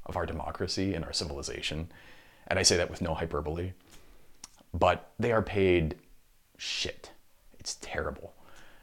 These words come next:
They're screwed over in so many ways. They do freelance work and maybe don't get paid for three months or get totally fucked. Um, or, you know, if they actually wanna do journalism, which, like, real journalism is a lot of work.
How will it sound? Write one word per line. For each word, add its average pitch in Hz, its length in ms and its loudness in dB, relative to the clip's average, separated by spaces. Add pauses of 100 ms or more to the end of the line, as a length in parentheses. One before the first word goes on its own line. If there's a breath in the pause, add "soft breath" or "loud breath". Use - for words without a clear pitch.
(120 loud breath)
They're 82 160 6
screwed 123 400 6
over 92 280 4
in 90 120 -2
so 95 120 -2
many 87 200 -2
ways. 85 400 0
They 82 80 0
do 76 120 -2
freelance 104 600 2
work 98 440 2
and 82 360 -2
maybe 82 180 -2
don't 80 240 -4
get - 180 -4
paid 82 300 -4
for 69 100 -12
three 98 220 0
months 101 380 0
or 76 120 -6
get - 220 -10
totally 80 300 -6
fucked. 117 420 -6 (680 loud breath)
Um, 78 480 2 (480)
or, 95 480 8 (560)
you - 80 -10
know, 73 80 -8
if - 100 -14
they 82 100 2
actually 80 280 -2
wanna 78 220 -2
do 78 140 -2
journalism, 76 560 -6
which, - 320 -8 (380)
like, - 140 -12
real 160 260 12
journalism 78 640 -2 (480 soft breath)
is 85 80 -4
a 82 60 -4
lot 80 140 -6
of - 120 -14
work. - 320 -10